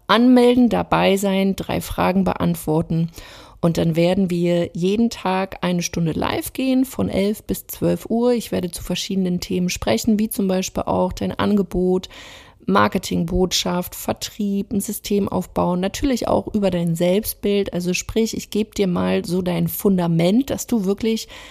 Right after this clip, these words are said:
egal auf welchem Level du auch bist, das ist jetzt nicht ein reines Anfängerangebot, sondern wirklich auch für Leute,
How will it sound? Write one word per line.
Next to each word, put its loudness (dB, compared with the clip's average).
egal 4
auf 0
welchem 6
Level 6
du -2
auch -2
bist, -6
das -2
ist -4
jetzt 0
nicht 0
ein 2
reines 2
Anfängerangebot, 0
sondern 2
wirklich -2
auch 0
für -4
Leute, 2